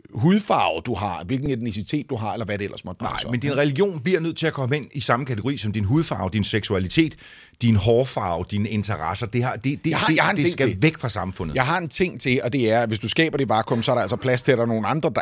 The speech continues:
Speaker 1: ikke har de samme overvejelser, der kommer ind og siger, "Godt, nå, men hvis det ikke er kristendommen, så kommer vi, vi med vores ting," og så står vi muligvis i en anden situation, hvis der er nogen, der har nogle stærke religiøse overbevisninger, der ikke rigtig fremmer de andre ting, vi godt kan lide.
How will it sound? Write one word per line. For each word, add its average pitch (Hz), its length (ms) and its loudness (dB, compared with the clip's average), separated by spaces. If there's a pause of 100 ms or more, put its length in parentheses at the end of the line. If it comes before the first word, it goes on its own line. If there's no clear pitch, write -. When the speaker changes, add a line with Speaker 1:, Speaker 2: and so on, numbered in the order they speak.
Speaker 1:
ikke 226 220 2
har 165 100 2
de 123 80 0
samme 117 260 0
overvejelser, 107 420 0
der 101 80 -2
kommer 110 200 0
ind 110 140 -4
og 113 60 -2
siger, 110 160 2
"Godt, 254 300 4 (340)
nå, 139 60 0
men 131 40 2
hvis 127 120 2
det 175 80 6
ikke 269 80 4
er 302 60 0
kristendommen, 185 680 2
så 196 100 0
kommer 170 420 0
vi, 143 100 -2 (140)
vi 131 120 0
med 131 120 2
vores 107 260 0
ting," 104 200 -2
og 104 60 -10
så 123 80 -6
står 107 200 -4
vi 117 80 -6
muligvis 110 420 -2
i - 20 -4
en 101 80 -2
anden 92 160 -4
situation, 95 420 -4
hvis 98 120 -8
der 104 80 0
er 101 40 0
nogen, 98 400 2 (340)
der 98 60 0
har 69 100 -4
nogle 117 140 -8
stærke 127 280 -2
religiøse 123 440 0
overbevisninger, 156 560 -4
der 160 140 -2
ikke 190 200 -2
rigtig 151 220 -4
fremmer 156 320 -6
de - 180 -4
andre 175 240 -4
ting, 120 260 -4
vi 117 40 -4
godt 98 200 -4
kan 104 120 -4
lide. 80 120 -6